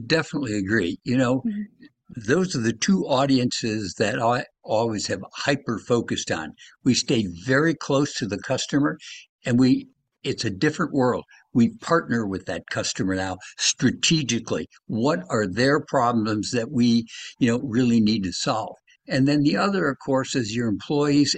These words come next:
Speaker 1: and your workforce. And what I have always done is why we have all this measurement of objectives and performance reviews.
Speaker 2: Mm.
Speaker 1: For every individual, we have a development plan, because you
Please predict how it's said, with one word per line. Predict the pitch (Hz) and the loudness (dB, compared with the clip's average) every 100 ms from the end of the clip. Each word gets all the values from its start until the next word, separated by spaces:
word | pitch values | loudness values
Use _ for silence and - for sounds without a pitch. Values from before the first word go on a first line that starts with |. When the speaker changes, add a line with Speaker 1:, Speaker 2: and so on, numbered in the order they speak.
| - | 0
Speaker 1:
and | 117 | 0
your | 110 110 | 0 -2
workforce. | 135 180 - 104 107 98 - _ - - - _ 202 | -2 -4 -4 -2 0 -2 -6 _ -20 -20 -20 _ -2
And | 147 143 | 0 0
what | 135 131 - | -2 -2 -2
I | 151 - | 0 0
have | 135 139 | 0 -4
always | 139 131 139 139 104 | -4 -2 0 0 0
done | 113 139 120 | 0 2 2
is | 113 107 | 0 -2
why | 127 117 | -4 -2
we | 113 113 | -2 -2
have | 107 107 - _ - - | -2 -4 -8 _ -20 -6
all | 120 135 | -2 0
this | 123 - | 0 2
measurement | 113 131 123 120 117 | 2 2 0 0 2
of | 120 | 0
objectives | 113 98 - 123 - 117 120 | -2 -2 0 -2 -2 -6 -4
and | 101 | -2
performance | 101 - 143 143 143 - | -4 -2 2 4 2 0
reviews. | 117 90 95 90 90 - - - | -4 -2 0 0 -2 -12 -20 -6
Speaker 2:
Mm. | 220 202 | -2 -2
Speaker 1:
For | - - | -4 -2
every | 139 156 165 147 - | -2 0 -2 -2 0
individual, | 139 127 113 127 135 123 147 | 0 0 -2 0 2 0 -2
we | 123 | -2
have | 120 110 | 0 0
a | |
development | 104 107 107 113 131 98 98 87 _ - | 0 0 2 2 2 -2 -2 -2 _ -6
plan, | 123 117 101 87 - - - | -4 -2 -4 -6 -16 -20 -12
because | 127 131 113 | -8 -6 0
you | 143 | 0